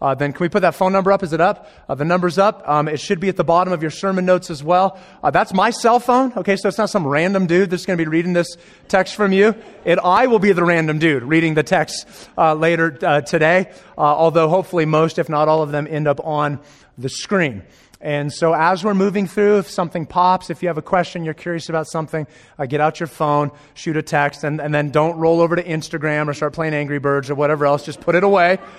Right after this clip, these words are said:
or go back to your Bible app and hang out with us, uh, where God has us, all right? Um, we're gonna get into some deep water here.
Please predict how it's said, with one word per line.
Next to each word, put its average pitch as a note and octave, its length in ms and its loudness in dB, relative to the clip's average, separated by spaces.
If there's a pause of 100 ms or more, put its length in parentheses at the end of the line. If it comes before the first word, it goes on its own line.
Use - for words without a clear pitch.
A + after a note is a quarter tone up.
(140)
or E3 80 2
go D#3+ 160 4
back E3 200 2
to G3+ 100 -4
your G3 80 4
Bible G3+ 440 4
app D3 260 2
and D3 120 0
hang D#3 240 0
out D#3 220 2
with D#3+ 260 0
us, D3 320 -2 (320)
uh, C#3 160 2
where C#3 220 2
God C3+ 260 2
has C3+ 460 -2
us, G#2 240 -10
all A#2 80 -4
right? D#3 320 0 (520)
Um, D3 400 0 (2500)
we're D#3 100 -4
gonna D3 120 -2
get C#3 140 -4
into B2+ 100 -10
some A#2+ 180 -12
deep A2 240 -10
water G2 300 -12
here. G2+ 200 -20